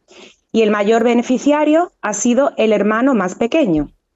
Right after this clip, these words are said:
Entonces, la cuestión es, ¿cómo que el hermano que ha recibido la finca de mis abuelos no se hace cargo de las deudas de esa, de esa propiedad y hay que repartirla entre los cuatro? Y además,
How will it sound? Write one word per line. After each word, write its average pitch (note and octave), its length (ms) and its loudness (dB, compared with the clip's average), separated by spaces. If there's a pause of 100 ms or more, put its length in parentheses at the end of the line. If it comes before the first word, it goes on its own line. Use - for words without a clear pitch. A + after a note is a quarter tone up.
(460)
Entonces, G3 480 0
la G#3 200 0
cuestión G#3 440 0
es, D#3+ 240 -2
¿cómo B3+ 320 0
que C4+ 80 0
el C4 60 2
hermano C4 400 2
que G3+ 100 -2
ha - 20 -2
recibido A3+ 460 0
la E3 100 0
finca B3+ 380 0
de F#3+ 80 0
mis A#3+ 160 -2
abuelos C4+ 540 0 (360)
no A3 160 0
se B3 80 0
hace B3 220 -2
cargo A#3+ 240 0
de B3 80 2
las G#3 180 -2
deudas A#3 380 2
de G#3 140 2
esa, G#3 480 -2
de F#3+ 100 0
esa G3 180 -4
propiedad G3+ 540 0 (340)
y G#3 120 0
hay G#3 100 2
que A#3 100 -2
repartirla A3+ 800 -2
entre F#3 220 -2
los F#3 180 -2
cuatro? F3 360 -4 (840)
Y G#3 320 0 (160)
además, G3 460 -2